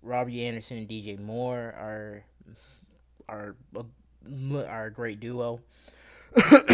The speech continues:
And I really didn't see much from, especially from that Thursday night game against the, with, uh, against the Bears, who played the Bucks. I didn't see much. They were kinda like, looks like Nick Foles just checking it down a lot.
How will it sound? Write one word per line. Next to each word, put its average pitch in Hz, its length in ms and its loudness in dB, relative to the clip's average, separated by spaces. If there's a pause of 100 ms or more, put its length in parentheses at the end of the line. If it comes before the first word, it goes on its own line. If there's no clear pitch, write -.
(140)
And 143 640 6
I 180 140 4
really 262 260 2
didn't 143 220 -2
see 139 280 -8
much 143 680 -8
from, 127 380 -10
especially 165 420 -2
from 120 200 -12
that 110 260 -10
Thursday 120 300 -8
night 123 180 -6
game 120 160 -10
against 113 280 -16
the, - 80 -20 (260)
with, 110 220 -14
uh, 104 100 -8
against 104 520 -12 (240)
the 120 80 -16
Bears, 113 460 -4
who 104 200 -14 (180)
played 104 200 -14
the 101 100 -18 (140)
Bucks. - 420 -12 (540)
I - 60 -14
didn't 117 120 -10
see 120 200 -10
much. 117 460 -10
They 104 140 -8
were 113 60 -8
kinda 147 280 -6
like, 95 140 -8 (600)
looks 131 180 -10
like 113 140 -6
Nick 113 160 -14
Foles 113 240 -8
just - 200 -18
checking 110 300 -12
it 95 80 -16
down 104 220 -10
a 113 80 -10
lot. 117 320 -12